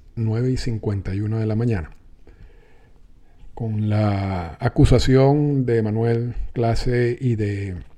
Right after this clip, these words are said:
Luis Ortiz, me hace, me obliga a cambiar la estrategia y la agenda para poder hablar de ese tema, ya que considero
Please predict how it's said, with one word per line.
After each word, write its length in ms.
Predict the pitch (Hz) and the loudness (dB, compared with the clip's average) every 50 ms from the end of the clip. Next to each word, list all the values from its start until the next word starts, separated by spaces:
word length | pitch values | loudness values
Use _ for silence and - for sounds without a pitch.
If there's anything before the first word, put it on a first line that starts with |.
| - - - - - - - - - - - - - | -20 -20 -20 -20 -20 -20 -20 -20 -20 -20 -18 -8 -2
Luis 220 | - 123 120 110 - | 0 2 2 6 6
Ortiz, 440 | 131 120 - - 151 156 165 147 131 - - - | 4 4 6 6 6 6 6 4 2 0 -4 -6
me 180 | - 110 110 107 | -6 -4 -2 -2
hace, 720 | 107 101 98 - - 131 120 120 117 104 107 101 95 - - - - - _ - - - | -2 -2 -4 -2 -2 0 0 0 -2 -2 -4 -8 -10 -12 -16 -20 -20 -20 _ -20 -20 -14
me 140 | - 113 117 | -10 -6 -4
obliga 540 | 113 113 117 135 151 160 147 135 120 87 - - - - - - - - - - - - - | 0 2 6 6 8 8 6 4 2 0 -2 -12 -20 -20 -20 -20 -20 -20 -20 -20 -20 -20 -16
a 40 | - | -10
cambiar 420 | - 107 101 107 110 104 104 107 | -8 -6 -6 -4 -2 -2 -2 -2
la 80 | 113 110 | -2 -2
estrategia 760 | 104 - - 101 98 - 110 104 - 117 113 110 107 101 - - - - - - - - - - - - - - - - - - - - - - - | -4 -4 -6 -6 -4 -4 -4 -2 0 0 0 0 0 -2 -6 -10 -18 -18 -18 -18 -20 -18 -18 -18 -20 -20 -20 -20 -20 -20 -20 -20 -20 -20 -18 -12 -6
y 120 | 120 113 | -4 -2
la 140 | 107 101 95 | -2 -2 -2
agenda 540 | 92 - 117 113 117 110 98 104 101 98 - - - - - - - - - - | -2 0 0 2 2 0 0 -2 -4 -6 -6 -10 -10 -8 -6 -6 -6 -4 -2 -2
para 220 | - 101 101 98 | -2 -2 -4 -6
poder 360 | - 104 98 98 98 98 98 | -6 -6 -6 -6 -4 -4 -4
hablar 360 | 104 107 107 104 101 95 90 104 | -2 0 2 2 2 2 0 0
de 80 | 101 | 2
ese 160 | 95 - - | 6 6 6
tema, 280 | - 101 82 85 92 - - - - - - - - | 4 4 -4 -4 -6 -8 -6 -4 -2 -2 -2 -2 -4
ya 180 | 104 101 101 | -4 -4 -6
que 360 | - - - 107 104 104 101 - | -6 -4 -4 -4 -4 -4 -6 -6
considero 760 | - 113 104 98 - 110 104 104 104 104 110 110 110 104 104 | -6 -6 -6 -4 -4 -4 -4 -2 -2 -2 -2 -2 -2 -4 -6